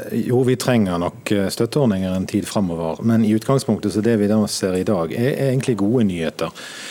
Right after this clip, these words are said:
Fordi, eh, det beskriver at behovet for denne typen støtteordning har, eh, blitt redusert.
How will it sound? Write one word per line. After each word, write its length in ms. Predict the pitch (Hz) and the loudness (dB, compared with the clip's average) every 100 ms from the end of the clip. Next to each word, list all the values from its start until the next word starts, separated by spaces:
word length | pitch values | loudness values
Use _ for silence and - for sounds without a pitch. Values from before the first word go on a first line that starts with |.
| - - - | -14 -16 -4
Fordi, 400 | 120 127 117 101 | 0 4 4 4
eh, 200 | 101 104 | 2 2
det 400 | 120 113 107 98 | 4 4 2 2
beskriver 540 | 104 - 117 98 92 | -2 2 2 2 2
at 140 | 90 | 0
behovet 460 | - 95 120 101 92 | -2 0 2 0 0
for 120 | - | -4
denne 440 | 95 110 104 127 120 | -2 0 2 4 2
typen 380 | - 92 - | -2 -4 -4
støtteordning 680 | 92 95 90 123 110 90 87 | -4 -4 -2 2 2 0 -4
har, 400 | 85 104 90 87 | -4 -2 -2 -4
eh, 120 | 92 | -6
blitt 220 | 87 101 - | -6 -6 -4
redusert. 480 | 92 92 120 143 | -4 -2 -2 -2